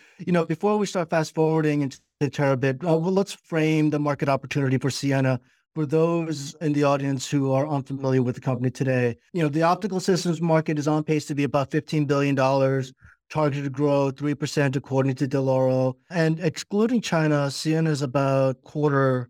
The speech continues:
plus or minus two percent of the market. Now, you're forecasting twenty to twenty-two percent growth for the year. Look, and, and I understand that, uh, this isn't a financial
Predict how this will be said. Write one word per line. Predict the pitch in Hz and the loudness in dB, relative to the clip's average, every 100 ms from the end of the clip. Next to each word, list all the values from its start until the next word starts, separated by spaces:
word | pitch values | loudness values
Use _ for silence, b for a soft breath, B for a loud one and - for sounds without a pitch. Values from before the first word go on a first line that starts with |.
| _ | _
plus | 156 131 | -4 -2
or | 135 | 0
minus | 131 127 127 | 0 0 -2
two | - 135 | -2 -4
percent | 120 - 123 | -2 -2 -2
of | 113 | -2
the | 120 | -2
market. | 123 123 120 117 B B | 0 0 -2 -6 B B
Now, | 156 156 | -2 0
you're | 160 160 | 0 -2
forecasting | - 196 214 226 - 190 | -2 -6 -2 -4 0 0
twenty | - 156 151 147 | 0 0 0 0
to | 131 | -2
twenty-two | 139 139 131 139 131 | -2 -2 0 -2 -2
percent | 135 - 143 120 | -2 -2 -2 0
growth | 131 127 | -2 -2
for | 131 | -4
the | 123 | 0
year. | 123 123 131 | 2 2 2
Look, | 156 147 | 2 0
and, | 165 190 | 0 -2
and | 196 190 | 0 2
I | 196 | 2
understand | 208 190 180 170 | 0 0 0 0
that, | 156 156 | 0 0
uh, | 170 | -2
this | 147 151 160 | 0 0 0
isn't | 151 | 0
a | 139 | 2
financial | 139 139 139 131 131 | 2 0 0 -2 -4